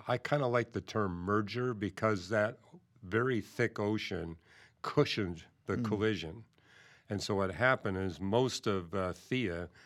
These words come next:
Speaker 1: got absorbed into the interior of the Earth,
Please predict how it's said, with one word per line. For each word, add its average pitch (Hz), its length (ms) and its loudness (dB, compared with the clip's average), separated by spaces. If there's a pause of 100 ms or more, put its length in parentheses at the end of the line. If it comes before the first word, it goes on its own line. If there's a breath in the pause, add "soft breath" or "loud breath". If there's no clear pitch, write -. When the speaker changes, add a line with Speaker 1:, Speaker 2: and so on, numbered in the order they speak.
(140 soft breath)
Speaker 1:
got 107 180 2
absorbed 104 680 0
into 98 220 0
the 90 140 -2
interior 101 460 -2
of 95 40 -6
the 92 140 -2
Earth, 110 420 0